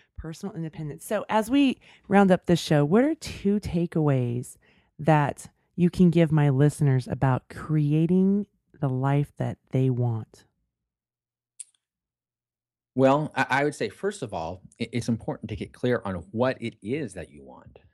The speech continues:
Speaker 2: Um, I, I think it's very easy to get wrapped up in life and to just kind of be reactive instead of proactive.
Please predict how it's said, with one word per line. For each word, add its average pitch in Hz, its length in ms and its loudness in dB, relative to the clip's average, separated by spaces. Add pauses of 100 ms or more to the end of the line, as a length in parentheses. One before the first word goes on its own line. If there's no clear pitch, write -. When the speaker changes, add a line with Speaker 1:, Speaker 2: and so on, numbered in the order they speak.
(140)
Speaker 2:
Um, 80 380 -10 (2250)
I, - 360 -10
I - 20 -4
think 120 160 -2
it's 107 140 -6
very 120 420 0
easy 104 560 -6 (380)
to - 80 -20
get 120 180 -8
wrapped 107 340 -4
up 98 160 -6
in 95 140 -4
life 78 400 -10 (220)
and 90 260 -4
to 87 320 -6
just 98 200 -4
kind 110 200 0
of 90 180 -4 (420)
be 104 160 -2
reactive 92 680 -6
instead - 280 -10
of - 80 -12
proactive. - 600 -8